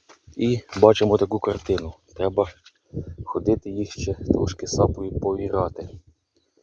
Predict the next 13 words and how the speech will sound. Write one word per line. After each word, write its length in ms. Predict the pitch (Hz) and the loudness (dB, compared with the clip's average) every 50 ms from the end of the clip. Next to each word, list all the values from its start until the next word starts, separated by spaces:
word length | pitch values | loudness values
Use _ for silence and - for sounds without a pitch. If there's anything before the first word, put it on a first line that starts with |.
| _ _ _ _ _ _ _ _ _ _ _ _ _ _ _ _ _ _ _ _ | _ _ _ _ _ _ _ _ _ _ _ _ _ _ _ _ _ _ _ _
Трошки 340 | - - - - - - | -14 -12 -12 -12 -10 -10
провірати. 760 | - - - 98 101 101 101 101 101 98 95 90 - - - - - - - - - - - - _ _ _ - - - - - - - - - - - - - - - - - - - - - - - - - - - | -10 -4 -2 0 2 2 2 2 2 2 0 0 -4 -6 -12 -12 -14 -16 -16 -20 -20 -20 -20 -20 _ _ _ -20 -20 -20 -20 -20 -20 -20 -20 -18 -18 -18 -18 -20 -20 -20 -20 -18 -12 -10 -10 -10 -10 -12 -20 -4 4 6
Так, 380 | 110 104 92 80 - - - - | 8 8 8 4 -2 -12 -14 -10
ще 240 | - - 110 113 | -4 0 2 2
ми 140 | 113 120 110 | 4 4 2
кропили 680 | 92 - 113 - - - 113 113 104 101 98 92 - _ _ _ - | 2 0 -2 0 2 4 4 6 6 4 2 0 -4 _ _ _ -14
їх 420 | - - - - - - - - _ - - _ - - - _ - - - - - - - - - - - - - - - - - - | -10 -8 -8 -8 -8 -10 -14 -18 _ -20 -20 _ -20 -20 -20 _ -16 -14 -14 -14 -14 -14 -14 -12 -10 -8 -8 -6 -6 -6 -6 -6 -6 -4
хорумою. 760 | - - - 107 104 104 110 120 127 139 143 143 135 110 98 92 - _ _ - - _ - - - - 80 - _ _ _ _ _ - - - - - - - - - - - - - - - - - - | 0 6 6 6 6 6 6 6 8 8 8 8 6 4 2 -4 -10 _ _ -20 -20 _ -20 -20 -20 -20 -20 -20 _ _ _ _ _ -20 -20 -18 -18 -18 -16 -16 -16 -16 -16 -20 -20 -20 -20 -20 -18 -10 -2
Хорума. 560 | - - 101 98 - - - 101 95 90 - - - - - - - - - - - - - - - | 4 6 6 6 6 4 4 2 2 0 0 -4 -8 -6 -4 -4 -4 -4 -8 -8 -8 -8 -8 -6 -4
Діюча 400 | - - 107 113 117 - - 107 | 2 4 6 6 6 6 4 4
речовина 500 | 104 104 - - 107 104 104 110 117 113 | 4 4 4 4 4 4 6 4 4 4
хізалофоб 720 | - - 110 98 - 104 98 101 98 - - 117 117 - - - - - - - - - - - - - - - - - - - | 2 0 0 4 4 6 6 4 2 2 2 0 0 0 -2 -10 -10 -10 -12 -18 -20 -20 -20 -20 -20 -14 -10 -8 -6 -4 -2 -2
етил. 500 | 98 95 - - 107 98 87 82 - | -2 -2 0 2 4 4 4 2 -2